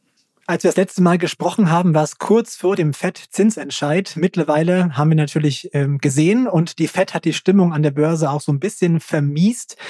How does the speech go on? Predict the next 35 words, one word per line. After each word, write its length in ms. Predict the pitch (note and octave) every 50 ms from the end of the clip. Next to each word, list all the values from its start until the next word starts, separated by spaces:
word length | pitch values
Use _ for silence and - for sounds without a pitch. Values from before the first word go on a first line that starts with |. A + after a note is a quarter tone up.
| - - - - -
Sie 220 | - - - -
hat 160 | D#3+ G#3+ -
zwar 220 | - - F#3+ D#3 D3
auf 180 | C#3 C#3 C3
der 120 | - D3 C#3
letzten 260 | C#3+ C#3 - - C#3+
Sitzung 560 | C#3+ D3 D3 - - E3 F3 F#3+ F#3 F#3 E3
vor 240 | - - - D#3+ D3+
zwei 260 | - - D3+ D3 C#3
Wochen 240 | E3 D3+ - F#3 D#3+
den 140 | D#3 C#3+ C3+
Leitzins 560 | C#3 C#3 F3+ B3 B3 - - D#3 C#3+ - -
nicht 260 | D#3+ F3+ E3+ - -
weiter 320 | D#3 D3 D3+ - C#3+ C3+
angehoben, 640 | - E3 F3+ A3 G3+ E3+ - C#3 C#3+ D3+ F3 G3+ G#3 -
aber 320 | - C#3+ D#3 F#3 G3+ G3+ E3+
sie 160 | - D#3 D#3+
hat 100 | E3 E3
eben 160 | D#3 D3 D3
auch 220 | C3 C#3 E3 D#3+ -
klargemacht, 640 | - - C3 C#3+ D#3 E3+ E3+ E3 E3+ E3+ - -
dass 160 | D3 E3+ - -
die 140 | F3 D3+
Zinsen 460 | - - D#3 D3+ E3 E3 - E3 D3+ D3
wohl 160 | D#3+ D#3 D3+
länger 540 | C3+ C3 C3+ C#3 D3 F3 G3 G3 G3 - -
auf 220 | E3 F3 E3+ -
dem 240 | - D#3+ D#3+ C3 -
hohen 240 | D3 D#3 F#3 F#3+ F3
Niveau 340 | D#3 C#3+ C3 C3+ D3 E3+
bleiben 380 | D#3 - C#3+ C#3+ D#3+ D3+ D3+ C#3+
werden 260 | D#3 D3 D3+ D3 D#3
als 240 | C3+ C3+ D3+ C#3 -
bisher 400 | - - D3 - - - D#3 C#3+
gedacht. 560 | - - C3 - C#3 C3 - - - - -